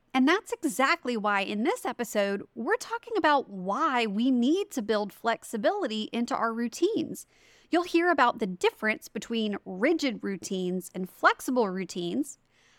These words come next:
I'll share how to build flexibility into your routines with success,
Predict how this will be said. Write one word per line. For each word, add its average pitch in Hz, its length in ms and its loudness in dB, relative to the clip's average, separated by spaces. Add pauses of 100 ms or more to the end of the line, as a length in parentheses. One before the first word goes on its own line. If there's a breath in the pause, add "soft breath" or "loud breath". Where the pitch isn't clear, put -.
(120)
I'll 294 120 8
share 466 320 0
how 311 160 2
to 277 80 2
build 247 280 2
flexibility 254 920 -2 (120)
into 370 300 0
your 226 180 -2
routines 202 560 -6
with 226 160 -4
success, - 680 -2